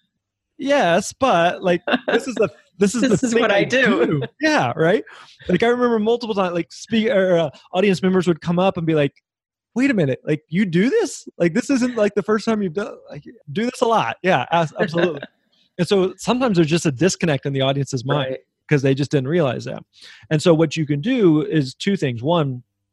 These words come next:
Speaker 1: is as you're speaking, you can make reference and kind of passing remarks to other events that you've spoke at or
Speaker 2: Mm.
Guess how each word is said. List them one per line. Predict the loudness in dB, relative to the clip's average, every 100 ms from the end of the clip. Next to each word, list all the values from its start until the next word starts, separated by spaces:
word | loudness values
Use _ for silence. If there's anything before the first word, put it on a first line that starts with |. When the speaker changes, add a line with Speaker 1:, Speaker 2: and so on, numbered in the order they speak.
| _ _ -2
Speaker 1:
is | 4 6 4 0 -6
as | -2 -2 0
you're | -2
speaking, | -2 0 0 0 -4 -8 -12
you | -6 -4
can | -2 -4
make | -2 -4 -4
reference | -2 -2 -2 -4 -6 -10
and | -6
kind | -4
of | -4 -6
passing | -4 -2 -2 -2 -4
remarks | -2 0 0 0 -2 -12 -18 -20 0
to | 2 4
other | 2 4 4
events | 2 0 -2
that | -6 -8
you've | -8 -10
spoke | 0 2 2
at | 0 -2 -6 _ _ _
or | -2 2 4 6 4
Speaker 2:
Mm. | 0